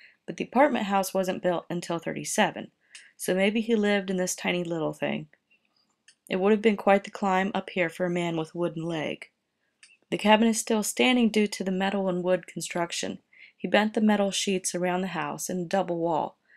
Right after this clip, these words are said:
Its frame was wood plank and log, and he used sod sandwiched between this double wall for insulation.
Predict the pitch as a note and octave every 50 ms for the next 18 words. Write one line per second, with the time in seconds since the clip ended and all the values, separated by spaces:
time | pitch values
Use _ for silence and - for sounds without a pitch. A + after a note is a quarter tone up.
0 | - - - - - _ - E3+ - - - - G#3+ G#3 G#3+ A3+ A3+ A3 G#3+ G#3
1 | - - - F#3+ F3+ F#3+ G3 F#3+ - - - G3 E3+ D#3+ E3+ E3+ - - - E3+
2 | E3 E3+ F3+ F3 D#3 C3+ B2+ C#3 D#3+ - _ _ _ _ _ _ - - E3+ E3
3 | F3+ F3 F3+ G3+ G#3 G#3+ G#3 - - - - - - - A3+ A#3 B3 A3+ D#3+ C3+
4 | C3+ - - - - - - G3+ G3+ G#3 G#3+ G#3+ - - - F3+ - - G3+ G3
5 | F#3+ F#3+ F#3+ F3+ E3+ F3+ - - - - F#3 G3 G3 A3 G#3+ G3 F#3+ F#3+ F3+ E3+
6 | E3+ E3+ - - - F#3 F3+ - - D#3+ D#3+ E3+ E3+ F3 - - - D3+ D3